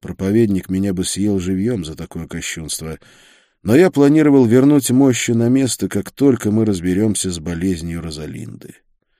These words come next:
Следующий зал оказался крепко потрепан содроганием земли. В полу зияла настоящая расселина, темная и зловещая, как бездна, ведущая прямо в ад.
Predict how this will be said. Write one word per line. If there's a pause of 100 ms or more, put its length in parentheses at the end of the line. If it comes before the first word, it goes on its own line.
(640)
Следующий
зал
оказался
крепко
потрепан (280)
содроганием
земли. (920)
В
полу
зияла
настоящая
расселина, (320)
темная
и
зловещая,
как
бездна,
ведущая
прямо
в
ад.